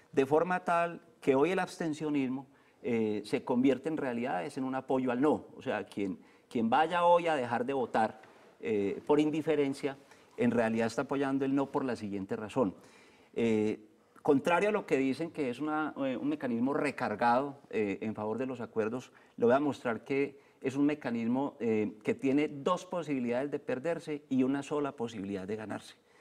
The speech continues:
El plebiscito se pierde de dos formas. Se pierde si hay un abstencionismo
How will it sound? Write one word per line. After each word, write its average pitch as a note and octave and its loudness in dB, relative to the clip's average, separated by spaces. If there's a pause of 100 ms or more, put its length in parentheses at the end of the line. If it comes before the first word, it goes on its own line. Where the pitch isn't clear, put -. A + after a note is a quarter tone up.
(480)
El B2+ 4
plebiscito C#3+ 2
se D#3 -2
pierde C#3 0
de A#2+ 0
dos A#2+ 2
formas. B2+ -2 (400)
Se - -2
pierde C#3+ 2
si C#3+ 2
hay D3+ 2
un F#3 -2
abstencionismo C3+ 0